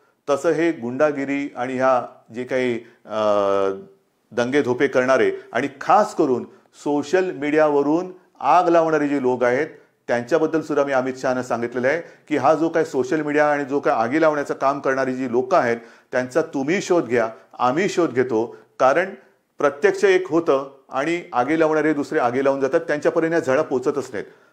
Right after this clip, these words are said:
तर त्यांना सुद्धा लवकरात लवकर शोध लावून पकडणं गरजेचं आहे. आणि अमित शहांशी मी बोललोय, राज्य सरकारला पण सूचना दिलेल्या आहेत, कृपा करून कोणी गैरसमज करून घेऊ नका. जे कोणी ह्याच्यात गुन्हेगार आहेत,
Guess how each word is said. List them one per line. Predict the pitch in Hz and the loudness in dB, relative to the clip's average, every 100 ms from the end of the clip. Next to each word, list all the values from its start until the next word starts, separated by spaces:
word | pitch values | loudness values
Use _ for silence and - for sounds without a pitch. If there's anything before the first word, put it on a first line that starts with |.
| _ | _
तर | 135 | -6
त्यांना | - 135 160 196 | 0 2 2 0
सुद्धा | 196 139 123 - - _ 117 | 0 2 2 0 -14 _ -2
लवकरात | 120 135 170 175 170 | -2 0 2 2 2
लवकर | 160 160 | 0 -2
शोध | 147 151 139 | -4 -4 0
लावून | 139 160 | 0 0
पकडणं | 156 - 135 160 147 147 104 | -4 -2 -2 0 -2 -4 0
गरजेचं | 117 120 160 147 | 2 2 2 2
आहे. | 107 107 - - _ | 2 -2 -8 -18 _
आणि | 113 117 143 - | -6 -6 -6 -8
अमित | 120 139 139 | -6 -6 -4
शहांशी | 147 139 139 | -4 -4 -6
मी | |
बोललोय, | 120 123 127 156 - - - | 0 0 2 -2 -6 -18 -6
राज्य | 110 107 120 | -2 -2 -2
सरकारला | 147 139 147 143 | -2 0 0 0
पण | 143 131 | -2 -6
सूचना | 127 127 127 | -8 -4 -2
दिलेल्या | 120 123 135 | 0 0 0
आहेत, | - - _ _ _ _ - | -4 -10 _ _ _ _ -12
कृपा | 123 160 | 0 2
करून | 160 160 165 180 | 4 2 0 -2
कोणी | - 131 139 | -10 -4 -2
गैरसमज | 135 135 131 139 135 - | 2 0 0 -4 -4 -4
करून | 120 165 | -4 0
घेऊ | 175 160 | 2 2
नका. | 127 110 98 - _ _ _ _ _ _ _ _ _ 104 95 | 0 -2 -6 -8 _ _ _ _ _ _ _ _ _ -8 0
जे | 156 | 2
कोणी | 151 156 156 156 | 2 0 0 -4
ह्याच्यात | - 120 147 120 | -4 -2 0 0
गुन्हेगार | 120 135 143 | -2 0 2
आहेत, | 143 | 2